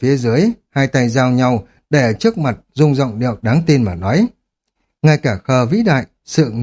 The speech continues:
việc đã chấm dứt thuận lợi." "Sự việc chấm dứt thuận lợi ư?" Đó là Sát Thép Mai Vít cùng mấy người phi phàm đồng bọn. "Thế giới làm việc thực là lưu loát, thực lực còn mạnh hơn so với mình tưởng tượng,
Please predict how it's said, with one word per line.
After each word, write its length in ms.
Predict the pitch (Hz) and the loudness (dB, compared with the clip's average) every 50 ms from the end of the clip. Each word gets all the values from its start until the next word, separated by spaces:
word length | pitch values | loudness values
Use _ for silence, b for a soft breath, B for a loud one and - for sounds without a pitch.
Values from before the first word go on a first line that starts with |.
| 123 | 0
việc 240 | 123 143 135 - - | 0 0 0 -2 -2
đã 120 | 131 131 135 | -6 -6 -4
chấm 240 | - 127 117 151 | -2 0 0 0
dứt 200 | 190 240 - - | 0 -2 -2 -2
thuận 180 | - 165 135 113 | -2 -2 -2 -2
lợi." 220 | 110 120 127 127 120 - _ _ _ _ _ _ _ _ _ _ _ _ _ _ _ _ _ _ _ - | 0 0 0 -2 -2 -6 _ _ _ _ _ _ _ _ _ _ _ _ _ _ _ _ _ _ _ -4
"Sự 100 | - 170 | -2 0
việc 180 | 151 156 151 139 - | 2 2 0 0 -2
chấm 200 | - 131 147 185 | -4 -2 0 0
dứt 200 | 214 247 240 _ | 0 -2 -2 _
thuận 200 | - 151 131 127 | -2 -2 0 0
lợi 180 | 135 127 120 107 | 0 0 0 0
ư?" 280 | 139 160 170 165 165 - _ _ _ _ _ _ _ | 0 0 0 0 -2 -6 _ _ _ _ _ _ _
Đó 120 | - 165 190 | -2 0 2
là 180 | 214 196 117 | 2 2 0
Sát 220 | 95 - - 151 156 | -2 -2 -4 -4 -2
Thép 180 | 185 185 185 | -2 -2 -2
Mai 160 | 156 135 113 107 | 0 -2 0 0
Vít 200 | 120 185 233 226 - _ _ | 0 0 0 -2 -4 _ _
cùng 180 | - 156 147 143 | -2 0 2 2
mấy 100 | 165 208 | 2 2
người 200 | 220 196 139 120 | 2 2 0 0
phi 220 | - - 190 196 | -2 -2 -2 -2
phàm 320 | 196 196 - 135 113 98 95 | -2 -2 -2 -2 -2 -2 -2
đồng 240 | 107 107 101 92 | -2 -2 -2 -2
bọn. 180 | 98 117 120 117 - _ _ _ _ _ _ _ _ _ _ _ _ _ _ _ _ - | -2 -2 -2 -4 -6 _ _ _ _ _ _ _ _ _ _ _ _ _ _ _ _ -2
"Thế 140 | 139 147 | 0 0
giới 260 | 143 135 127 127 175 202 | 0 0 0 0 2 2
làm 200 | 196 139 104 92 | 0 0 -2 -2
việc 220 | 104 113 107 - _ | -4 -4 -4 -4 _
thực 160 | - 131 - | -6 -4 -2
là 100 | 113 92 | -2 -2
lưu 220 | 87 110 131 127 | 0 2 0 2
loát, 220 | 120 135 170 - - - _ _ _ _ _ | 2 2 0 0 -2 -4 _ _ _ _ _
thực 140 | - 165 147 | 0 0 2
lực 160 | 160 160 156 165 | 2 0 0 0
còn 160 | 156 143 139 | 0 0 0
mạnh 200 | 143 147 143 117 | 0 0 -2 -2
hơn 260 | 143 156 208 214 202 | -2 0 0 2 0
so 160 | 196 196 - 185 | 0 -2 -2 -2
với 120 | 185 208 | 0 2
mình 240 | 202 180 120 98 95 | 2 2 2 0 -2
tưởng 240 | - 117 92 82 80 | -4 -4 -4 -4 -2
tượng, 220 | - 127 127 120 | -2 -2 -2 -2